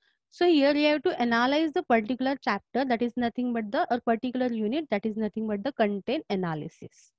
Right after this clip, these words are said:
Okay. Uh, we'll take the same example, that is natural resources. So natural resources, this is the topic. Then you have to see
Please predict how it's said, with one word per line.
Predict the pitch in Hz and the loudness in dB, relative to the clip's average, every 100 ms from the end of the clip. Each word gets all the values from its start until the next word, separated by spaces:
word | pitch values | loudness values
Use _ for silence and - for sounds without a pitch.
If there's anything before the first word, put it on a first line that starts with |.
| _ | _
Okay. | - - 254 - _ _ _ _ - - - | -8 -4 -4 -6 _ _ _ _ -20 -18 -2
Uh, | 220 220 214 214 214 220 | 2 4 4 2 0 0
we'll | 262 285 | -2 0
take | 302 311 - | -2 -2 -6
the | 254 | -6
same | 277 262 294 | 0 2 2
example, | 247 233 226 220 247 415 - _ 233 | 0 0 0 0 0 -2 -4 _ -2
that | 226 | 0
is | 339 440 - _ - | 0 0 -6 _ -4
natural | 233 220 - 262 302 | 0 0 -2 0 2
resources. | 277 220 - 170 175 - 175 - _ _ _ _ _ | 2 2 -2 -8 -8 -14 -16 -18 _ _ _ _ _
So | 339 | -2
natural | 302 214 - 311 311 | 0 0 0 0 2
resources, | 311 - 311 302 349 466 - - _ _ _ _ _ _ _ _ - | 0 0 -4 -2 0 0 -2 -20 _ _ _ _ _ _ _ _ -2
this | 214 214 | -2 0
is | 262 | -2
the | 277 277 | 0 0
topic. | 254 226 254 285 _ _ _ _ _ - | 0 0 -4 -6 _ _ _ _ _ -8
Then | 254 381 | 0 2
you | 349 | 4
have | 320 320 | 4 2
to | 359 | -2
see | - - - 311 330 | -4 -10 -2 0 0